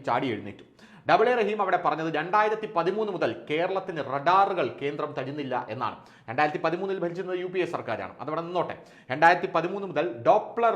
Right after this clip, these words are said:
റഡാറുകൾ നമുക്കായി തരുന്നില്ല. ഇത്തരത്തിലുള്ള ആവശ്യം പലതവണ നമ്മൾ ഉന്നയിച്ചിട്ടും ഈ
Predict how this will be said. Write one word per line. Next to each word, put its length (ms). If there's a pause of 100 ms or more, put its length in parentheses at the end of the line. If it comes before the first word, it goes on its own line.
റഡാറുകൾ 400 (240)
നമുക്കായി 520 (220)
തരുന്നില്ല. 440 (380)
ഇത്തരത്തിലുള്ള 380 (100)
ആവശ്യം 320 (120)
പലതവണ 420
നമ്മൾ 200
ഉന്നയിച്ചിട്ടും 460 (180)
ഈ 20